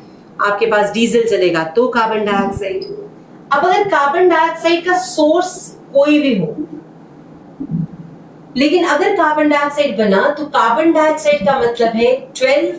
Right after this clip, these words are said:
ग्राम कार्बन is combining with thirty-two grams of oxygen। सोर्स चाहे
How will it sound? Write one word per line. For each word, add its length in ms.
ग्राम 400
कार्बन 420
is 220
combining 720
with 260
thirty-two 580
grams 500
of 440
oxygen। 540
सोर्स 480
चाहे 220